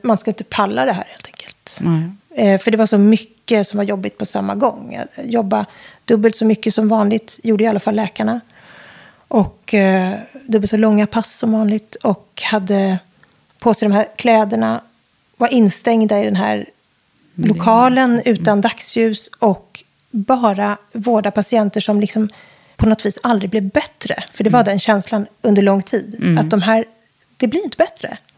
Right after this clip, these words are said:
Speaker 2: Mm.
Speaker 1: Och det var ju såklart folk som mådde dåligt. Det fanns, eh, möjlighet att,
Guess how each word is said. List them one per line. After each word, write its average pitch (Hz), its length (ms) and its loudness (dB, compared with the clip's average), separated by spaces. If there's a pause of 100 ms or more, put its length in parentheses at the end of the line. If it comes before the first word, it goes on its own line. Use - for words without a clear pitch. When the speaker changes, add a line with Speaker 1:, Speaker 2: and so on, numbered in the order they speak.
(140)
Speaker 2:
Mm. 185 200 -4 (800)
Speaker 1:
Och 226 120 0
det 240 120 4
var 302 680 4 (640)
ju 226 180 0
såklart - 640 -4 (240)
folk - 260 -6
som 214 140 -4
mådde 208 260 -2
dåligt. 196 680 -8 (920)
Det 233 100 2
fanns, 285 600 0
eh, 113 380 0
möjlighet 220 720 2
att, - 440 -10